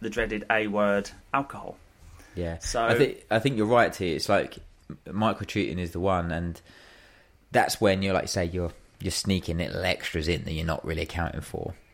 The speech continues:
Speaker 2: But there's also the other side of the coin where it's sneaky calories. So we're not necessarily micro cheating, but it's these sneaky calories that,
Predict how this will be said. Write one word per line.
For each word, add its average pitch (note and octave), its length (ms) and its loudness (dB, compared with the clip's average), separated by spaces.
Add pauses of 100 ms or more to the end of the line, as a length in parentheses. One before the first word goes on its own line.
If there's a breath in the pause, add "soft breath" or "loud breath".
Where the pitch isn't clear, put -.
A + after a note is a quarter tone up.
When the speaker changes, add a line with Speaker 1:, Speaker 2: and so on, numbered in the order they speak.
(420 soft breath)
Speaker 2:
But A#2+ 120 2
there's A2 180 2
also B2+ 280 4
the F#2+ 120 2
other F#2+ 340 4 (460 soft breath)
side D#2+ 380 -2
of - 60 -16
the - 60 -20
coin E2 340 -4
where E2+ 180 -2
it's - 180 -6
sneaky - 520 0
calories. D#2+ 580 -8 (380)
So - 140 -4
we're F#2+ 80 4
not B2+ 140 2
necessarily F2 640 0
micro F#2 300 -2
cheating, B2 480 -4
but F2 160 -6
it's F2 100 -10
these F2+ 200 -6
sneaky G#2 560 0
calories F#2 500 -2
that, - 200 -4